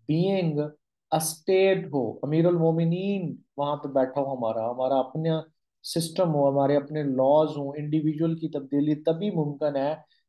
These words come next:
जब वहां पर state उसको facilitate करे कि individual के creeds,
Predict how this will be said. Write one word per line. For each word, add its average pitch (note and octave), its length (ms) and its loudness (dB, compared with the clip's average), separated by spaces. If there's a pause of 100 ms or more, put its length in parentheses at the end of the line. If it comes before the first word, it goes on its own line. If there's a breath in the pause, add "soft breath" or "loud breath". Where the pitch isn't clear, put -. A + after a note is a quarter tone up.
(120)
जब D3+ 280 4
वहां C#3+ 520 2
पर D#3+ 260 2
state E3 640 0
उसको D#3 300 -8
facilitate C#3+ 720 -2
करे D3 300 2
कि D3 120 -8
individual C#3 640 -2
के C#3 240 -4
creeds, D3+ 840 -2